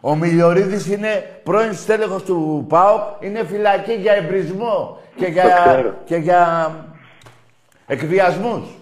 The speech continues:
Speaker 1: Αυτός που ήρθε ο Σαββίδης από τη, από το Ροστόφ, από τη Ρωσία, για να φτιάξει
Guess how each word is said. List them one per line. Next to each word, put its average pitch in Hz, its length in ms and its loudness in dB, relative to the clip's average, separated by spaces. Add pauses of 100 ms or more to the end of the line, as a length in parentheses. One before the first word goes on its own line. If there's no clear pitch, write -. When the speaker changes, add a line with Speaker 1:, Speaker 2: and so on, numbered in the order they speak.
(2250)
Speaker 1:
Αυτός 190 400 -2
που 190 100 0
ήρθε 196 240 2
ο 196 40 0
Σαββίδης 170 460 0
από 147 200 0
τη, 135 480 -4
από 117 120 -4
το 127 80 -4
Ροστόφ, 131 420 -4
από 123 160 -10
τη 120 140 -8
Ρωσία, 110 340 -6
για 180 120 -10
να 170 120 -12
φτιάξει 185 440 -14